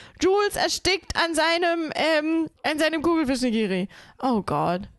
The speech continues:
Und es ist, glaub ich, nicht nur Jules. Oh, und auch Miri. Oh nein, es ist nicht nur Jules, es ist auch Miri. Ai, ai, ai, ai, ai. Ai, ai, ai. Jetzt, jetzt hagelt's hier aber Leichen.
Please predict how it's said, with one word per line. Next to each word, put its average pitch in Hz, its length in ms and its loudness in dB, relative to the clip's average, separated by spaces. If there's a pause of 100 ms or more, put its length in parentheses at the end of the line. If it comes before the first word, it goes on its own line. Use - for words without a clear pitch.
(840)
Und 302 160 2
es 311 80 0
ist, 330 160 0
glaub 320 180 2
ich, 311 160 -2
nicht 339 240 0
nur 339 160 0
Jules. 339 560 0
Oh, 440 380 4 (260)
und 381 140 0 (100)
auch 440 80 -8
Miri. 415 760 0 (300)
Oh 381 160 2 (100)
nein, 392 540 0
es - 160 -2
ist 359 160 -2
nicht 370 300 -2
nur 381 180 2
Jules, 359 480 0
es - 140 -2
ist - 420 -2
auch 320 500 0
Miri. 294 720 0 (500)
Ai, 311 440 0
ai, 277 280 2
ai, 262 240 0
ai, 247 240 0
ai. 226 300 -2
Ai, 330 460 2
ai, 302 240 2
ai. 285 180 2
Jetzt, 320 640 0
jetzt 311 640 -2
hagelt's 320 540 0
hier - 180 2
aber 294 140 0
Leichen. 262 600 0